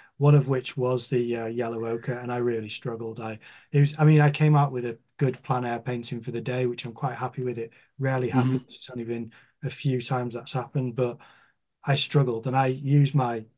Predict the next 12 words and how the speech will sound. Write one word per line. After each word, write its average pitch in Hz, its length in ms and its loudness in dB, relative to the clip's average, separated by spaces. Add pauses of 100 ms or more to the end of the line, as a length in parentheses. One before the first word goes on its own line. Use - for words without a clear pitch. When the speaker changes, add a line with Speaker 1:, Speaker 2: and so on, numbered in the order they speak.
Speaker 1:
art 131 240 2
mentor 123 480 -4
and 110 120 -6
friend 123 440 -2 (440)
to - 120 -2
help 131 240 -2
me, 120 160 -2
and 113 100 -4
she 131 160 -2
came 120 280 -6
up 117 240 -10
and 113 200 -8